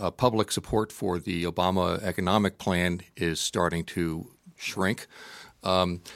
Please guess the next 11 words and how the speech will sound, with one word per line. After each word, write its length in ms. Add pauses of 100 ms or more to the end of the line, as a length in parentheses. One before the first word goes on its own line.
(340)
uh, 400
I, 300
I 100
don't 160
know 120
where 180
I 40
would 140
have 120
put 200
your, 440